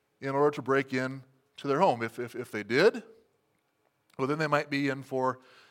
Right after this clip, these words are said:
an experience like those burglars from the movie Home Alone, if you've ever seen that. Um, you know, that kid knew exactly what time those burglars were planning on being at his house, and he was ready for them. But Jesus was making it clear his people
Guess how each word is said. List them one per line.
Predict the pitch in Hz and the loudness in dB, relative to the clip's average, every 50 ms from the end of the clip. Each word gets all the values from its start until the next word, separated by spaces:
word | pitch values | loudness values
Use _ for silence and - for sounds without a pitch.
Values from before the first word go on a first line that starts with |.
| _ _ _ _ - | _ _ _ _ -10
an | 123 | -8
experience | 123 120 - - 143 139 139 135 127 - | -8 -8 -6 -6 -4 -4 -4 -4 -2 -4
like | 131 123 | -4 -2
those | 131 120 107 | -4 -8 -8
burglars | 107 120 135 131 123 127 123 120 | -2 -4 -4 -2 -2 -4 -6 -6
from | - - - 127 120 | -6 -6 -6 -6 -6
the | 117 | -6
movie | 117 120 120 113 117 | -8 -10 -8 -8 -10
Home | 107 113 113 107 | -10 -12 -10 -10
Alone, | 107 113 143 156 135 104 95 90 92 | -8 -6 -6 -6 -6 -6 -10 -14 -16
if | 92 _ _ | -20 _ _
you've | 113 | -12
ever | 107 104 104 98 | -10 -10 -10 -12
seen | - 110 104 101 | -12 -16 -12 -6
that. | 110 113 139 160 - - _ - - - - _ _ _ _ | -2 -2 -2 -2 -2 -12 _ -20 -20 -20 -20 _ _ _ _
Um, | - 113 113 110 110 110 | 2 2 4 4 2 0
you | 113 | -2
know, | 113 117 | -2 2
that | 120 131 147 - | 2 2 2 0
kid | - 160 143 131 | -2 -2 -2 -2
knew | 123 127 127 | -2 -2 -2
exactly | 127 117 113 123 127 135 143 143 - 120 113 110 117 120 123 120 110 | -2 -2 0 2 4 4 4 4 0 -6 -4 -4 -4 -6 -10 -12 -14
what | 104 113 123 - | -10 -10 -10 -10
time | - - 117 117 117 117 117 | -4 -2 0 0 0 -2 -4
those | 120 117 104 | -6 -10 -8
burglars | - 117 117 110 113 110 110 110 - - _ _ _ - _ _ _ _ _ | -8 -8 -8 -8 -8 -10 -10 -12 -14 -18 _ _ _ -20 _ _ _ _ _
were | 113 107 | -12 -12
planning | - - 139 135 135 131 123 | -2 2 2 2 2 0 -2
on | 123 120 117 | -2 -2 -2
being | 123 123 120 | -4 -4 -4
at | 113 101 | -4 -6
his | 101 - | -6 -4
house, | - 180 165 147 143 147 151 147 - | 2 4 6 8 8 6 4 0 -4
and | 127 117 110 - | -10 -10 -10 -10
he | 135 147 151 151 151 151 151 | -8 -6 -6 -4 -4 -4 -4
was | 147 131 120 123 123 127 127 127 127 127 123 120 120 - _ _ _ _ | -6 -4 0 0 2 2 2 0 -2 -4 -6 -10 -14 -16 _ _ _ _
ready | 101 104 123 131 131 120 | -6 -4 -4 -4 -4 -4
for | - 113 | -8 -10
them. | 95 90 80 73 _ _ _ _ _ _ _ _ _ _ _ _ _ _ _ _ _ _ _ - - _ _ _ _ _ _ _ _ _ _ _ _ _ _ | -10 -10 -12 -14 _ _ _ _ _ _ _ _ _ _ _ _ _ _ _ _ _ _ _ -20 -20 _ _ _ _ _ _ _ _ _ _ _ _ _ _
But | - 110 107 | -6 -6 -4
Jesus | - 135 160 170 151 139 123 117 | -2 -2 -2 -2 -4 -6 -8 -10
was | 123 107 101 | -12 -10 -8
making | 123 127 - 165 156 | -8 -8 -6 -8 -10
it | 165 160 | -10 -10
clear | - - 143 123 113 113 110 110 | -10 -6 -4 -2 -2 -2 -2 -4
his | 117 113 - | -8 -10 -12
people | - - 120 139 139 131 123 123 127 123 | -8 -8 -8 -6 -4 -4 -4 -4 -4 -6